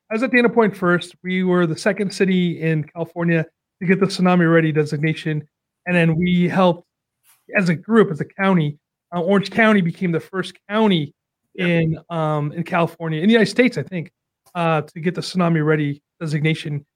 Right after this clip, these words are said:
Speaker 1: And it's a process. It's not, everybody who's listening, it's, it's a process you go through. And we worked with the U S G S. They came and we walked the beach. We walked the tsunami inundation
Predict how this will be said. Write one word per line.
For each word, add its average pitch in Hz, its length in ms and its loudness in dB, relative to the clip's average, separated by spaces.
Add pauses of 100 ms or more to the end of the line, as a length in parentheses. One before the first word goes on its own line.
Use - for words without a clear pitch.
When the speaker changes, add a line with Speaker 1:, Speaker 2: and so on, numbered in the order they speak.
(240)
Speaker 1:
And 175 420 2
it's 254 180 0
a 285 60 6
process. 285 540 2
It's - 160 -14
not, 233 280 2 (800)
everybody 262 280 2
who's 208 160 6
listening, 190 480 0
it's, 180 120 -8
it's 185 160 -12
a 190 80 -4
process 240 440 -12
you 202 80 -8
go 185 160 0
through. 190 380 0 (360)
And 185 260 4
we 220 100 8
worked 269 320 6
with 180 140 4
the 160 80 -4
U 156 120 0
S 147 100 -4
G 151 200 -6
S. 143 200 -8 (280)
They 175 80 -12
came 202 380 2
and 180 100 0
we 226 100 4
walked 190 500 2 (200)
the 165 60 -16
beach. 156 240 -8
We 180 80 -8
walked 202 260 -2
the 196 60 -18
tsunami 165 360 -6
inundation 151 400 -6